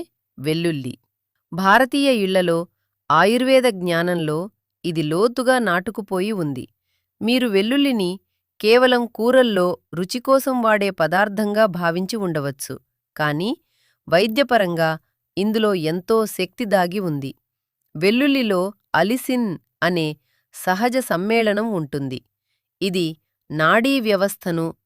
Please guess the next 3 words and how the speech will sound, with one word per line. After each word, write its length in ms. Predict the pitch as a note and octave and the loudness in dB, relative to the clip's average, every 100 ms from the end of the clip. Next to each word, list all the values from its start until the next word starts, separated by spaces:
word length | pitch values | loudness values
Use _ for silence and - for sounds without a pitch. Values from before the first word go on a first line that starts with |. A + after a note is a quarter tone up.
| - | -10
మృదువుగా 580 | D#3 F#3 B3 B3 A#3 B3 | -6 -2 0 0 2 2
శాంతింపచేయటంలో, 1300 | B3 F3 E3 G3 A#3+ A3 G#3+ F#3 E3 D#3 D#3 D3 D#3+ A3 - _ _ _ _ - | 0 -2 -2 -4 -6 -6 -6 -4 -4 -2 -4 -4 -4 -6 -10 _ _ _ _ 0
మెదడుకు 560 | F#3 A3 C4 C4+ F#3+ | 2 4 2 0 -2